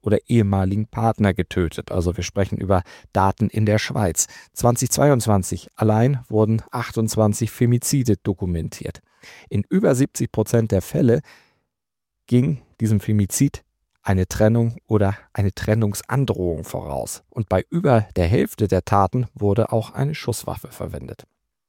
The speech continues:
Das Muster ist klar, die Forschung ist hier eindeutig. Damals, aber auch heute noch, tun sich Medien, Justiz und Politik schwer, das Wort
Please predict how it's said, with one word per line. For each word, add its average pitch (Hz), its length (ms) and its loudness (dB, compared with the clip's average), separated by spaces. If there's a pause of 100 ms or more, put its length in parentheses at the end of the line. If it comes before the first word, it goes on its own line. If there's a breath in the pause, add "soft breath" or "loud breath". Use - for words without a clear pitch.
(280)
Das 87 140 -4
Muster 107 300 0
ist - 140 0
klar, 139 280 4
die 101 120 0
Forschung 117 380 0
ist 120 160 -6
hier 117 200 0
eindeutig. 123 640 0
Damals, 175 440 0
aber 123 220 -2
auch - 200 -6
heute 139 260 2
noch, 113 240 2 (480 loud breath)
tun 113 240 2
sich 101 320 0
Medien, 127 640 2
Justiz 104 500 -2
und 107 160 -4
Politik 101 520 -4
schwer, 120 500 2 (160)
das - 260 -6
Wort 104 260 -2